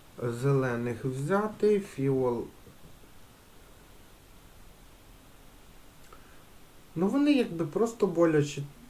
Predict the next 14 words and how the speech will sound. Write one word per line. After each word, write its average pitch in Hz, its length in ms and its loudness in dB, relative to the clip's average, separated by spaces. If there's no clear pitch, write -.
боляче 151 480 0
типу 143 340 0
б'ють, 123 440 -2
але 127 180 2
вони 165 220 0
мультикам 156 680 0
можуть 139 420 4
нічого 143 340 4
і 135 60 6
не 131 160 2
зрізати. 139 680 -2
Ну 214 160 4
і 233 40 8
ладно. 120 420 6